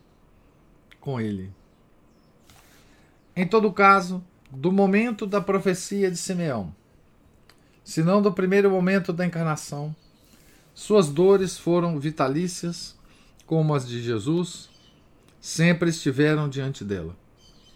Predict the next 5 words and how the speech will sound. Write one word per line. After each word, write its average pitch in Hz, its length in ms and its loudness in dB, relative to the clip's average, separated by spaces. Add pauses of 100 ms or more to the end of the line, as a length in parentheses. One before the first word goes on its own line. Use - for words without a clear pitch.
(1000)
<clears throat> 160 480 2 (1200)
Não 202 300 6
teve 202 300 6
intervalos 160 760 0
luminosos 139 1160 -2